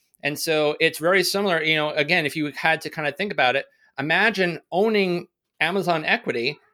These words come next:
and also at the same time being given that Amazon Prime membership. That is what's happened in digital assets. And that's what's really special is that you now, for instance, and, you know, take it even a step further, Uber or Lyft drivers around the world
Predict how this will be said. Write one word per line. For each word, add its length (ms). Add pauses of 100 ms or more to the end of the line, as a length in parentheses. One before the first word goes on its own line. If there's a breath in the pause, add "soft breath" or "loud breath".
and 140
also 260
at 80
the 60
same 280
time 460
being 300
given 220
that 140
Amazon 400
Prime 300
membership. 460 (320)
That 280
is 140
what's 160
happened 420
in 120
digital 320
assets. 640 (400)
And 160
that's 260
what's 180
really 180
special 440
is 100
that 220 (320)
you 160
now, 720
for 160
instance, 400
and, 120
you 60
know, 60
take 200
it 80
even 200
a 60
step 220
further, 340 (880)
Uber 340
or 100
Lyft 240
drivers 440
around 200
the 60
world 400